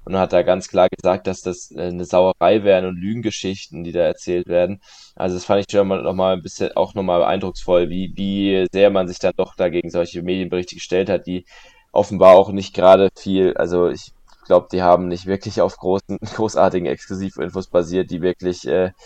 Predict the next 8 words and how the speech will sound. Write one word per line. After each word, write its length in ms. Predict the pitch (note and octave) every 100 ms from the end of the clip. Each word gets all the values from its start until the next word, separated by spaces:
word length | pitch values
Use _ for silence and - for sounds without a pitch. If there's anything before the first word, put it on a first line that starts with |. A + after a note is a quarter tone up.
| - - - - - -
äh, 320 | F#2 F#2+ F#2 - - G2+ G2
wirklich 480 | A2 G2 F#2+ F#2+ -
n-, 120 | F#2
auch 200 | A#1+ F2+
einen 100 | F#2
Nachgehalt 720 | F#2+ F#2+ _ _ E2+ E2+ F2
gehabt 320 | E2 E2 -
haben. 300 | F2+ G#2 G#2